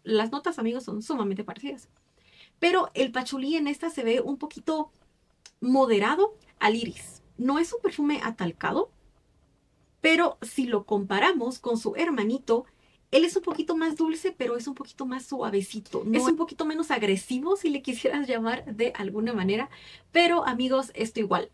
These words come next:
A mí me dura por lo menos diez horas en piel. Eh, tiene una proyección igual, una hora y media, dos horas fuerte. Y luego ya se queda en una moderada.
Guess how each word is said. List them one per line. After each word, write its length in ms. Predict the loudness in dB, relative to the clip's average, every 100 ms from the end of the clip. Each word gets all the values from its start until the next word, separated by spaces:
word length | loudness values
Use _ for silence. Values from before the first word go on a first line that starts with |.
| -4
A 120 | -2
mí 280 | 0 0 -2
me 100 | -4
dura 220 | -2 -4 -4
por 120 | -2
lo 80 | 0
menos 300 | 0 -2 -2
diez 260 | -2 -2
horas 220 | -4 -6
en 120 | -6 -2
piel. 200 | 2 2 0 _ _ _ _
Eh, 320 | 4 6 6 2
tiene 180 | 0 0
una 160 | 0
proyección 600 | 0 -2 -2 -2 0 0 -6
igual, 340 | -6 0 2 2
una 240 | 0 0 0
hora 120 | -2
y 60 | -2
media, 460 | -2 0 0 -2
dos 400 | -6 0 0 0 -4
horas 340 | -6 -6 -8 -14
fuerte. 580 | -14 -2 0 0 2 0 -2 _ -20 -20 -6
Y 220 | -2 -2
luego 300 | 0 0 0
ya 160 | -2 -4
se 140 | -6
queda 160 | -4 -2
en 120 | -2
una 220 | -4 -4
moderada. 560 | -4 -4 -4 -4 -6 -10